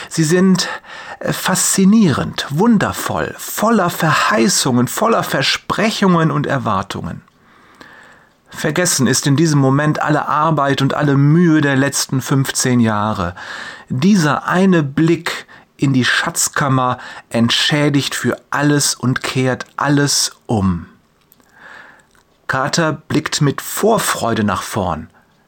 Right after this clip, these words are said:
nicht mit Angst. Ich denke,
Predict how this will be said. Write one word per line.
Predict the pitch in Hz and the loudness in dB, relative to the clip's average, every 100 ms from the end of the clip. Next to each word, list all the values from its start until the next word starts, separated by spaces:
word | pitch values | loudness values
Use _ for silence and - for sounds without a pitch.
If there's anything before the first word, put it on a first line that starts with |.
| _ | _
nicht | - 160 196 - - - - | 2 4 4 0 -6 -8 -4
mit | 185 | -2
Angst. | - 113 87 - - _ _ _ _ _ _ _ _ _ _ _ - - - - - _ _ _ _ | -2 -4 -4 -10 -12 _ _ _ _ _ _ _ _ _ _ _ -20 -20 -20 -20 -20 _ _ _ _
Ich | - 160 | -8 -4
denke, | - 220 233 139 156 190 | 0 0 2 0 2 2